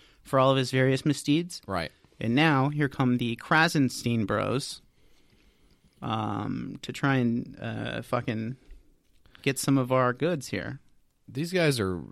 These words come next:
Speaker 2: I mean, they're freaks. They're real freaks. And, uh, I'm gonna check on their Patreons the other day.
Speaker 1: <clears throat> They are real freaks, man.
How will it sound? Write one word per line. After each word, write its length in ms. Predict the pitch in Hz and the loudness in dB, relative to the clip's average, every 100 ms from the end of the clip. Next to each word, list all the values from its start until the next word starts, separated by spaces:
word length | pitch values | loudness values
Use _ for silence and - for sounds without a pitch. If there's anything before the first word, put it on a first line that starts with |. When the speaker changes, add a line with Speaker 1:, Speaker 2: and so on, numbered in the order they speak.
| - | -8
Speaker 2:
I 40 | 104 | -2
mean, 160 | 107 | 0
they're 120 | 139 | 0
freaks. 520 | 127 - 69 - - - _ _ _ _ _ _ _ _ _ _ _ - | -2 -6 -10 -12 -16 -18 _ _ _ _ _ _ _ _ _ _ _ -4
They're 140 | 120 | -2
real 180 | 131 175 | 0 0
freaks. 560 | - 98 90 - - - _ - | -2 -4 -4 -6 -14 -16 _ -12
And, 400 | 131 98 92 92 | -8 -6 -4 -4
uh, 220 | 85 78 | -4 -4
I'm 100 | 87 | -2
gonna 120 | 107 92 | -4 -4
check 260 | - 90 | -6 -6
on 80 | 87 | -6
their 120 | 80 | -8
Patreons 520 | - 90 - 85 - | -6 -8 -8 -10 -8
the 140 | - - | -8 -6
other 100 | - | -6
day. 200 | - - - | -6 -8 -10
Speaker 1:
<clears throat> 60 | - - - - - | -16 -20 -20 -12 -2
They 140 | 131 | 2
are 140 | 127 | 2
real 120 | 117 107 | 2 -4
freaks, 340 | - - - | -10 -12 -10
man. 200 | - - | -10 -10